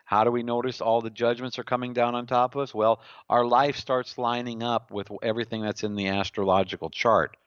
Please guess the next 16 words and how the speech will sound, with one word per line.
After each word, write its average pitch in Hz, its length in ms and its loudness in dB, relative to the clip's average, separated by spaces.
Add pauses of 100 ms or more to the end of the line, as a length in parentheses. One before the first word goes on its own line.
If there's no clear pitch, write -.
which - 260 -2
brings 101 280 0
us 95 140 -2
down, 101 440 -2 (140)
uh, 107 140 -2
which 98 280 -4
brings 101 240 -2
us 92 100 -4
fur-, 107 360 2
further 113 340 0
down 95 380 2 (180)
to 107 140 2
a 98 60 2
path 90 380 -4
of 92 80 -8
destruction. 95 680 -2